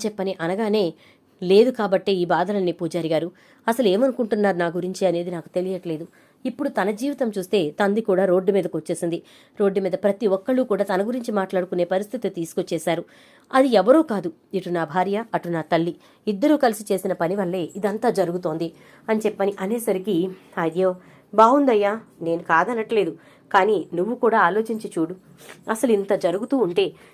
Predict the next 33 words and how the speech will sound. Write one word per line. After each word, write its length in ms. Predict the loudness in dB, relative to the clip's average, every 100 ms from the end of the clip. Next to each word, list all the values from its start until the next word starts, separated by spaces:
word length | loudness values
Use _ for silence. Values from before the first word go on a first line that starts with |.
| -4
ఇన్ని 280 | 2 6 6
రకాలుగా 420 | 6 4 4 4
జరుగుతూ 380 | 2 0 -2 -2
ఉంటే, 280 | -2 0 0 0 -4
నువ్వు 400 | -6 -4 -2 -2 -4 -18 -6 2
నీ 100 | 2
భార్యని 420 | 4 4 4 2
అదుపులో 360 | 0 -2 -2 -2
పెట్టుకోకుండా 540 | -2 -2 -4 0 0
ఏం 240 | 2 0 -2
చేస్తున్నావు 340 | -4 0 0
చెప్పు?" 300 | 0 -4 -2 -4 -6 _ _ _
అని 120 | -2 -2
చెప్పని 320 | -2 -2 -4
అనగానే, 440 | -2 -2 0 0 0 -2 -8 -20 -20 -20 -20 _ _ _ _ _ _ _ -2
"అదుపులో 400 | 0 0 0 2
పెట్టుకోవడానికి 880 | 2 0 0 0 2 -2 -2 -2 -2 -2
నా 120 | 2
అదుపులో 400 | 2 2 2 2 2
ఉంటే 280 | 4 4
కదా 220 | 6 4 0
పూజారి 380 | 0 -2 -2 0
గారు" 220 | -2 -2 -6 -14 -20 -6 -2
అని 120 | -2
చెప్పి, 460 | -2 -2 -2 -2 -4
"సరే, 260 | 0 0 0 -4 -6
ప్రశాంతత 440 | -2 -2 -2 -4
కోసం 260 | -4 -4 -4
వచ్చాను, 320 | -6 -6 -6 -8 -20 -20 _
నేను 160 | 2 4
వెళ్తాను" 380 | 2 2 0 0
అని 140 | -2 -4
చెప్పి 200 | -4